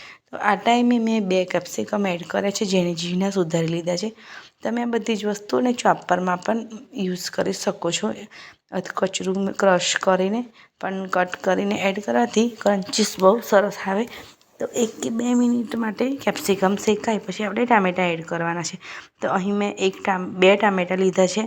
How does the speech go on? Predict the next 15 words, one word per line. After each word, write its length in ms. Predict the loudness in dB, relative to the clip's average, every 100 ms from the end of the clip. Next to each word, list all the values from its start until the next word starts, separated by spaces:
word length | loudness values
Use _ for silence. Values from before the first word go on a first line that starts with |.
| -6 -20 -20 -12
અ, 300 | -6 -4 -4
પણ 240 | -2 0 2
દેશી 280 | 0 -2 -2
ટામેટાનો 520 | 0 0 0 0 0
ઉપયોગ 380 | -4 -4 -4 -4
નથી 260 | -8 -6
કરવાનો, 400 | -2 0 2 2
નહીં 180 | 0 -2
તો 140 | -4
પનીર 320 | -4 -2 -4 -2
ભુરજીમાં 460 | -4 -2 -2 -2
ખટાશ 540 | -4 -4 -4 -4 -4 -4
આવી 220 | -4 0
જાય 200 | 0 0
છે. 160 | -2